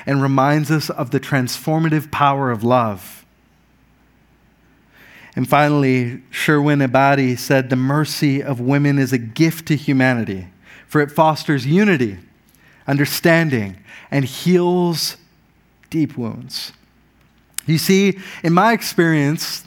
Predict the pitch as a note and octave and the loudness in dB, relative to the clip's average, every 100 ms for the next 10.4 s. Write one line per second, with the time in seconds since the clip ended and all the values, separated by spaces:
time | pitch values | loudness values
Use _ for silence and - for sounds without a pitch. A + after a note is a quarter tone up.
0 | - D3+ D3 D3+ F3+ E3 D#3+ E3 - - | -14 -4 -2 0 0 0 -2 -4 -6 -2
1 | D#3 D3+ E3 C#3+ C#3+ - D3 C3+ C3+ C#3 | 0 0 -2 0 -2 0 0 0 0 0
2 | C3+ C3+ - D3+ D3 E3 D#3+ D3+ D3 C#3 | 0 0 -4 -4 0 2 2 0 0 -2
3 | - - F3 E3+ - D3+ C#3 B2+ A#2 - | -4 -4 -2 -2 -2 -2 0 0 -4 -14
4 | - - - - C#3 D3 D3 C#3 C#3 A#2+ | -20 -20 -20 -6 0 0 0 -4 -4 -4
5 | A#2 - C3 B2+ A2+ G#2+ G2 - - A#2 | -4 -2 0 0 -2 -4 -8 -14 -8 -8
6 | G2+ - - - _ _ _ _ _ _ | -8 -12 -16 -20 _ _ _ _ _ _
7 | _ - C3+ D#3 A#2+ E3 F3+ F3+ E3+ D#3 | _ -6 -2 0 4 4 4 2 0 0
8 | - C3+ C3+ D#3+ E3 D3+ B2+ C3 A#2+ C3 | 0 0 2 2 2 2 0 -4 -4 -4
9 | A#2 - E3+ D#3 - B2 A2+ C3 C3 - | -2 0 0 0 -2 -2 -2 -4 -4 0
10 | D#3 D3+ C3+ | 2 4 2